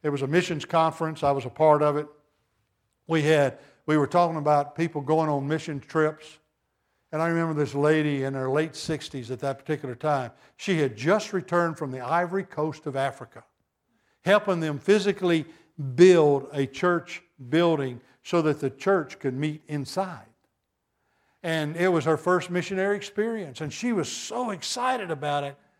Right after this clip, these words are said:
And finally, uh, they asked for a question and answer period. And a man stood up and he said,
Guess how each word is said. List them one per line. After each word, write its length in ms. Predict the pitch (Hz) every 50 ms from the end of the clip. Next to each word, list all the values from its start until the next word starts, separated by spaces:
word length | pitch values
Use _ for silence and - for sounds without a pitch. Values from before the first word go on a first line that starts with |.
| _ _ _ _ _ _ _ _ _ _ _ _ _
And 160 | 190 175 160 -
finally, 480 | 196 220 240 240 233 220 214 214 202
uh, 380 | 202 196 196 202 202 202 196 196 185
they 220 | 202 208 208 208
asked 220 | 214 226 208 214
for 280 | - 185 185 190 180 160
a 40 | 147
question 420 | - - 220 220 202 - 226 202
and 100 | 196 190
answer 320 | 196 214 233 208 - 214 -
period. 520 | - - 202 190 165 143 127 107 95 92 _ _ _ _ _ _ _ _ _ _ _ _ _ _ _ _
And 140 | - 214 202
a 40 | 175
man 520 | 160 156 156 160 156 151 143 139 127 113 - _ _ _ _ _ _ _ _ _ _ _ _ _ _ _
stood 320 | - - - - 175 165 165
up 240 | 175 170 156 - 156
and 100 | 147 139
he 80 | 143
said, 420 | 139 - - 151 139 131 120 117